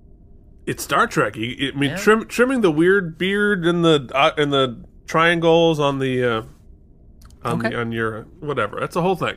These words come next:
Speaker 2: I buy it.
Speaker 1: Uh, he, he doesn't. Riker doesn't usually have such a low swoop,
Speaker 2: Mm-hmm.
Speaker 1: so that's, that, that is a little odd.
Speaker 2: It's a little more Nike. He's telling, you know what? He's telling Kira to just do it.
Speaker 1: Just do it. Yeah,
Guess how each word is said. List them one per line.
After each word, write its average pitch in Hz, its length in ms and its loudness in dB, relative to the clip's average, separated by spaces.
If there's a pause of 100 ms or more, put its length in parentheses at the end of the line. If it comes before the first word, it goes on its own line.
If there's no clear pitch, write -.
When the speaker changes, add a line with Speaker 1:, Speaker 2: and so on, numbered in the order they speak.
(120)
Speaker 2:
I 180 80 -6
buy 196 200 -8
it. - 100 -16 (880)
Speaker 1:
Uh, 117 360 0 (180)
he, 185 100 -6
he 175 160 0
doesn't. 202 340 4 (400)
Riker 262 380 2
doesn't 202 320 2
usually 185 480 4
have 147 160 0
such - 240 0
a 143 60 2
low 131 520 4
swoop, - 600 -4 (280)
Speaker 2:
Mm-hmm. 123 200 -12 (480)
Speaker 1:
so - 160 -2
that's, 147 280 0
that, 165 340 2
that 190 140 2
is 226 120 -2
a 175 60 4
little 131 240 0
odd. - 300 -6 (200)
Speaker 2:
It's - 120 -16
a - 20 -8
little 185 140 -6
more 156 120 -2
Nike. 139 380 -6
He's 139 180 -10
telling, 185 220 -4
you 165 60 -6
know 170 60 0
what? 170 100 0
He's 151 160 -8
telling 160 200 -4
Kira 160 220 -2
to 131 80 -6
just 120 260 -14
do 123 180 -12
it. 104 120 -18 (400)
Speaker 1:
Just 127 200 -4
do 131 160 -2
it. 117 120 -4
Yeah, 180 180 -2